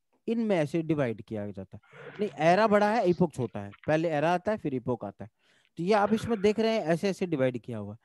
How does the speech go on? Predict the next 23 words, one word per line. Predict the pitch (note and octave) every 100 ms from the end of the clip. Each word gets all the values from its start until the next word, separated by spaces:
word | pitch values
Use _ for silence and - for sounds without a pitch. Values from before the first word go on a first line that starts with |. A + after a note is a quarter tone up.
| _ _ -
तो |
आर्कियन | - E3 G3+ G3+ B3+
लिखा | C4 B3+ B3+
हुआ | C#4
है | D#4
ना | E4
ये | E4 B2+ _ -
नीचे, | F3 F3 C3+ - _ _ -
यहाँ | D3+
देखो, | F3+ G3+ D4
तो | - - - _ _ -
हमने | F3+ A3
ट्रांस | A3 F#3+ G#3+
हिमालय | A#3 G#3+ A3
में | A#3
पढ़ा | G#3+ A3
था | C#4+ C#4+
आर्कियन | G3 G3+ A#3+ B3+
चट्टानें | B3+ F#3 - F3+ E3+ C#3 - _ _ -
जो | F3+
सबसे | - C#4+ B3 A#3
पुरानी | G#3 F#3 D#3 D3+ C#3
है, | A2+